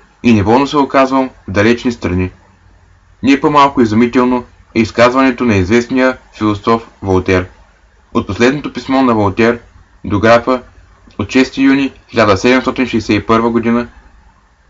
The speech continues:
предхождано от дълга кореспонденция,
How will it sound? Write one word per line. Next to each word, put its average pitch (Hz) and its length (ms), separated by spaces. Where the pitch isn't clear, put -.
предхождано 123 600
от 95 100
дълга 127 320
кореспонденция, 113 880